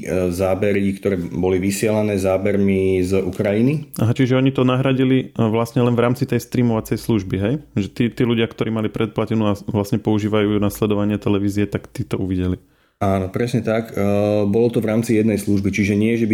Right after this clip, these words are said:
Speaker 1: sa im podarilo dostať, povedzme, do vysielača priamo ako keby u nás do Mlynskej doliny v úvodzovkách a tam to odvysielať, ale vysielali to iba v rámci jednej z tých služieb, respektíve to sú dve služby, ktoré sú prepojené.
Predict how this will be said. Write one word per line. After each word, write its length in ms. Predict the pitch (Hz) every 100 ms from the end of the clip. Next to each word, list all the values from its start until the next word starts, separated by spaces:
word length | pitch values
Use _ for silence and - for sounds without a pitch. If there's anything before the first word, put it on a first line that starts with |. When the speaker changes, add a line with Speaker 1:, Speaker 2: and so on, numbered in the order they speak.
| 98
Speaker 1:
sa 80 |
im 160 | 101 101
podarilo 320 | 101 104 104
dostať, 320 | 98 98 98 98
povedzme, 320 | 101 98 98
do 160 | 98 98
vysielača 1040 | 95 98 110 104 101 - 101 95 95 95 92
priamo 480 | - 101 101 98 87
ako 160 | 98 104
keby 160 | 98
u 80 | 101 110
nás 160 | 101
do 80 | 95
Mlynskej 400 | 101 104 101 104
doliny 480 | 98 95 98 107 113
v 80 | 98
úvodzovkách 640 | 101 101 101 101 95 104
a 140 | 98 98
tam 160 | 104
to 160 | 107 104
odvysielať, 640 | 101 107 101 113 110 110 - - _ -
ale 480 | 98 101 101 101
vysielali 480 | 98 95 107 117 110
to 80 | 104
iba 160 | 104 98
v 80 |
rámci 320 | 98 107 107 101
jednej 240 | 104 107
z 80 | 104
tých 160 | 101
služieb, 400 | - 101 101 107
respektíve 400 | 101 98 104 110
to 80 | 113
sú 80 | 113
dve 240 | 107 104
služby, 480 | 101 107 104 101 101
ktoré 160 | 101 101
sú 160 | 101
prepojené. 560 | 98 95 101 101 107 123